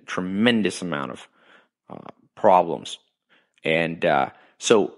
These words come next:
if you study, let's say, Jewish religion, their books are books of debate. Uh, i-, some of the, uh,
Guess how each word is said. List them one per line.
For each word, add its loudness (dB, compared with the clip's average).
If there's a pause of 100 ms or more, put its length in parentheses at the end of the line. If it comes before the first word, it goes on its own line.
if 0
you -6
study, 2 (100)
let's -8
say, -2
Jewish -2 (380)
religion, -8 (560)
their 6
books 2 (240)
are 6
books -2 (200)
of 0
debate. 0 (920)
Uh, -4 (200)
i-, -6
some 4
of 4
the, 4
uh, 2